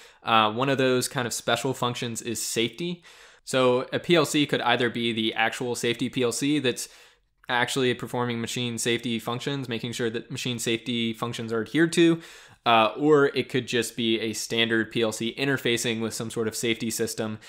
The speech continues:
to monitor the status or, uh, communicate some sort of data back and forth.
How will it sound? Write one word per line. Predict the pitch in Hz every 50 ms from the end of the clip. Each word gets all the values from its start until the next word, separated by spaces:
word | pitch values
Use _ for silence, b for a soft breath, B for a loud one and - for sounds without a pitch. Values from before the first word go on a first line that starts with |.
| B B B B
to | - 123 113 110
monitor | 110 113 120 123 120 113 - - 120 113
the | 110 110
status | 107 - - 139 139 135 135 131 127 -
or, | 131 123 117 117 110 110 110 - - -
uh, | 143 123 - -
communicate | - 123 120 120 113 - 117 113
some | - 120 113 110
sort | - 113
of | 110 101 -
data | - 110 110 110 107
back | 98 110 104 -
and | - 107 101
forth. | - - 92 - - _